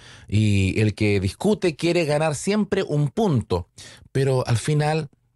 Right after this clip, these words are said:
es una pérdida de tiempo. Los sabios guardan la sabiduría. Hay momentos para hablar y hay otros momentos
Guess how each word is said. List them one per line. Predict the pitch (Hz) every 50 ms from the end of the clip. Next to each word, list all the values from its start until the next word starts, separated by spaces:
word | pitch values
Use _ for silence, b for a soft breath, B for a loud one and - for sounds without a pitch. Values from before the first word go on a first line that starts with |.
| _ -
es | 113 110 -
una | 156 151 143 131 -
pérdida | - 143 135 127 127 117 117 110 113 110 107 - _ _ _ -
de | - 87 92 95
tiempo. | 90 - 85 80 73 - - - - - - - _ B B B B B B B B B B B B
Los | 107 117 120 131 127 123 - - -
sabios | - - - 160 156 156 147 147 147 - 117
guardan | 110 117 135 160 175 185 196 180 196 196 185 -
la | 131 143 143 135
sabiduría. | - - - 147 135 135 127 127 117 120 123 127 123 113 101 87 82 82 B B B B B B -
Hay | 156 175 208
momentos | 214 214 214 233 254 262 254 214 - 143 143 143 - - - - _ _ _ _ _ - _ -
para | 135 135 135 -
hablar | 139 - - 117 110 104 113 120 131 156 185 214 - _ _ _ _ _ _ _ b b b b
y | - 98
hay | 101 110 120
otros | 127 - 156 151
momentos | 151 151 160 180 202 185 143 - - 123 123 117 -